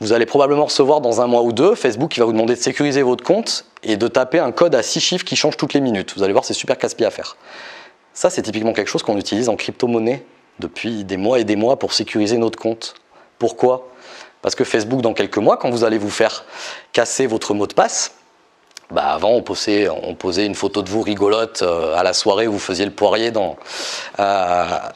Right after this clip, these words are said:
pour vous mettre mal à l'aise ou, euh, on faisait des choses comme ça. Maintenant, quand vous allez vous faire casser votre compte Facebook parce que vous mettez le même mot de passe partout, parce que vous gérez très mal vos mots de passe, eh bien, on vous prendra vos sous Facebook. Vous allez me dire, « Moi, je m'en fous, j'en ai pas. »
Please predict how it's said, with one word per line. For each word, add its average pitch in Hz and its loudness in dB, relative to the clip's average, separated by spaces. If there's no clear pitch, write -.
pour 98 2
vous 104 2
mettre 107 0
mal 95 0
à 98 2
l'aise 180 2
ou, 104 2
euh, 85 2
on 95 -2
faisait 101 0
des 101 2
choses 95 -2
comme 101 0
ça. 208 4
Maintenant, 135 2
quand 180 2
vous 127 2
allez 120 4
vous 113 2
faire 120 0
casser 123 2
votre 110 -2
compte 101 -2
Facebook 107 0
parce - 2
que - -4
vous 98 -4
mettez 101 -2
le 95 0
même 123 0
mot 117 0
de 104 -4
passe - 0
partout, - -4
parce 101 -4
que - -10
vous 90 -8
gérez 90 0
très - -4
mal 135 0
vos 107 0
mots 92 -4
de 85 -14
passe, - -2
eh 104 -2
bien, 127 2
on 147 4
vous 123 2
prendra 113 2
vos 127 2
sous - 0
Facebook. 170 0
Vous 92 -4
allez 90 -2
me 95 -2
dire, « 139 4
Moi, 127 4
je 113 -2
m'en 104 2
fous, - -2
j'en 147 4
ai 127 2
pas. » - 0